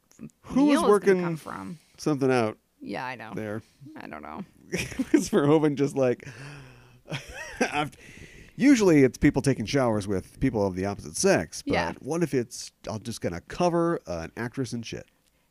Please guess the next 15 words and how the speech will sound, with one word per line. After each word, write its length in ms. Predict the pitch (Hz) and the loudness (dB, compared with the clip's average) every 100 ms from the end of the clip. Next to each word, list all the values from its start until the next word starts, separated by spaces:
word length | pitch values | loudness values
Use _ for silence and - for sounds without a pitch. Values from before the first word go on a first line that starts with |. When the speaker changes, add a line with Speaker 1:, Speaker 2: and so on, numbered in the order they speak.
| _ | _
Speaker 2:
Yeah, 320 | 359 277 - | 4 6 6
and, 560 | - 269 269 269 262 - _ | 2 0 0 0 -4 -8 _
and 320 | - 262 269 269 | -8 -4 -4 -4
I 120 | 285 | -4
thought 220 | 311 370 370 | -2 -4 0
that 160 | 381 | 0
was 140 | 370 349 | 2 -2
an 100 | 285 | -4
interesting 600 | 247 - 254 - 240 233 | -8 -8 -10 -8 -8 -6
choice 420 | - 226 220 - | -8 -6 -6 -8
too. 320 | - 240 233 | -8 -6 -6
So 240 | 233 202 202 | -6 -6 -6
it's 200 | 208 - | -6 -4
like, 280 | 220 214 - | -6 -6 -4
after 680 | 208 233 - 233 226 220 | -2 -2 -2 0 0 -2